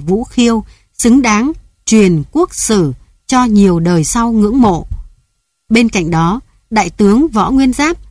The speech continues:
còn được tôn kính bởi văn đức quán nhân tâm. Thực sự, ông còn là một danh nhân văn hóa với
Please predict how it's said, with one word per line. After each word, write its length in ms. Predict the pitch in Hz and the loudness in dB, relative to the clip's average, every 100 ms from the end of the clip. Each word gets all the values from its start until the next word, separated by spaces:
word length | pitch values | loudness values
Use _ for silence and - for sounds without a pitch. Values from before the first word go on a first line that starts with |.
| _ | _
còn 200 | 214 185 | 0 2
được 340 | 175 160 - - | 2 -2 -6 -2
tôn 180 | 269 | 0
kính 300 | 262 214 233 | 0 0 0
bởi 280 | 233 180 139 - - _ | 0 -2 -4 -8 -20 _
văn 360 | - 254 277 254 | -4 0 2 0
đức 140 | 339 - - _ | -2 -6 -18 _
quán 340 | 202 190 254 277 | -4 -2 0 2
nhân 220 | 277 254 | 2 0
tâm. 320 | 254 254 254 - _ _ _ _ _ _ _ _ _ _ _ _ _ - | 0 0 0 -6 _ _ _ _ _ _ _ _ _ _ _ _ _ -6
Thực 180 | 247 190 | -4 -2
sự, 340 | - 208 165 - - | 0 -2 -4 -8 -4
ông 180 | 269 269 | -2 0
còn 180 | 196 | 0
là 360 | 165 165 156 135 - | 0 0 -2 -4 -2
một 260 | 190 170 - | 0 0 -4
danh 280 | 185 277 269 | -2 2 2
nhân 240 | 277 269 | 2 0
văn 200 | 254 269 | 0 -2
hóa 360 | 220 202 202 277 - _ - | 0 0 -2 -4 -12 _ -6
với 320 | 185 202 277 | 0 2 0